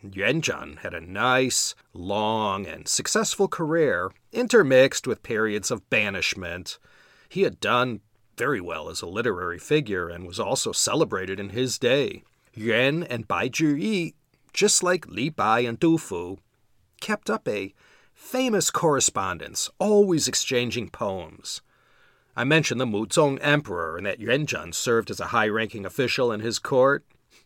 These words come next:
Well, this emperor was a big fan of his work. During the eight twenties, Yuan Zhen enjoyed a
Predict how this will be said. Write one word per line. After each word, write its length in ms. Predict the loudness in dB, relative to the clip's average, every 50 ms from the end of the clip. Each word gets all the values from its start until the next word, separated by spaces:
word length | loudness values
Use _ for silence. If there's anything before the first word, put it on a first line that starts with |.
| _ _
Well, 340 | -12 -8 -8 -6 -6 -8 -10 -14 _ _ _ _ _ _ _ _ _ _ -10
this 200 | -8 -8 -4 -4
emperor 540 | -2 -4 -4 -2 -2 0 0 0 0 -2 -6 _ _ _ _ _ -14
was 100 | -12 -12
a 100 | -12 -12 _ _ _
big 420 | -4 2 4 4 4 4 2 -2 -6
fan 400 | -6 -4 -4 -2 -2 -2 -4 -6
of 120 | -8 -8
his 220 | -8 -8 -8 -8
work. 480 | -10 -10 -8 -6 -6 -8 -8 -12 -18 _ _ _ _ _ _ _ _ _ -2
During 240 | 2 2 2 2 2
the 140 | 2 2 2
eight 180 | 2 0 -2
twenties, 640 | -6 -6 -2 0 2 2 2 2 0 0 -2 -4 -6 -10 -12 -20 _ -6
Yuan 280 | 0 2 2 4 4
Zhen 280 | 2 0 0 -2 -4 -10
enjoyed 500 | -10 -8 -6 -4 -2 -2 -2 -2 -2 -4
a 220 | -6 -8 -10 -12